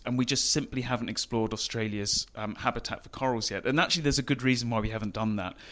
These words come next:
New Caledonia offered us, um, a unique opportunity to look in the mangroves with a new collaboration, and actually it enabled us to do it in a relatively safe way. So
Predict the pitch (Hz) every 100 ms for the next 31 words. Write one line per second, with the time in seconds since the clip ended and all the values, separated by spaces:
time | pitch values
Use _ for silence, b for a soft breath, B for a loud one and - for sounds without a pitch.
0 | B B - 147 175 190 165 156 143 135
1 | 120 117 - 113 107 - - 110 110 113
2 | 113 120 107 - - 113 104 101 104 104
3 | - 104 101 101 98 98 95 - 98 98
4 | 92 - 98 98 98 104 - 101 B B
5 | B - 139 156 - 135 131 131 127 120
6 | 113 - 117 113 113 107 104 - 104 -
7 | 117 104 - - - - - 110 107 90
8 | 87 123